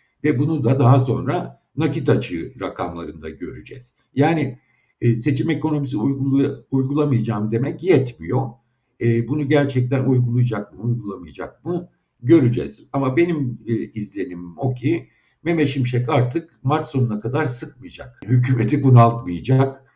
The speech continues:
"Onu harcamayalım, bunu harcamayalım." demeyecek. E, ve daha gevşek gidecek. Onun asıl niyetinin, e, edindiğim izlenim o ki Nisan Mayıs'ta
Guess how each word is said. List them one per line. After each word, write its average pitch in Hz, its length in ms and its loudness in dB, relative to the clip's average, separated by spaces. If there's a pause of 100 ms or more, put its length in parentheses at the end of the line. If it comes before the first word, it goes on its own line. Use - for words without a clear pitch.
(280)
"Onu 117 280 6
harcamayalım, 101 680 0
bunu 104 180 -6
harcamayalım." 80 760 -12
demeyecek. 156 640 -6 (400)
E, 123 160 2
ve 139 180 0
daha 127 180 6
gevşek 117 600 0
gidecek. 73 400 -14 (640)
Onun 196 340 0
asıl 160 340 0
niyetinin, 92 720 0
e, 98 60 -6 (340)
edindiğim 117 440 2
izlenim 95 400 -8
o - 140 -8
ki 139 160 -6
Nisan 131 400 0
Mayıs'ta - 720 -4